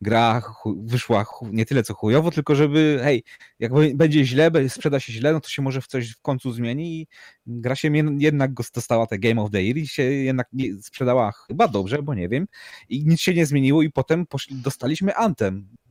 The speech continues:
fak-, faktem, że jakby BioWare drugie, drugie studio,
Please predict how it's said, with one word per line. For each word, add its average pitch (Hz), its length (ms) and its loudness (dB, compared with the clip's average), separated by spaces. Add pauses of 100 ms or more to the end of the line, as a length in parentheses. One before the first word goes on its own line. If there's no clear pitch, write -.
(340)
fak-, - 280 -2
faktem, 127 360 -2
że 127 60 2
jakby 123 300 0
BioWare 117 440 2
drugie, 117 300 -4
drugie 139 280 -2
studio, 107 500 -6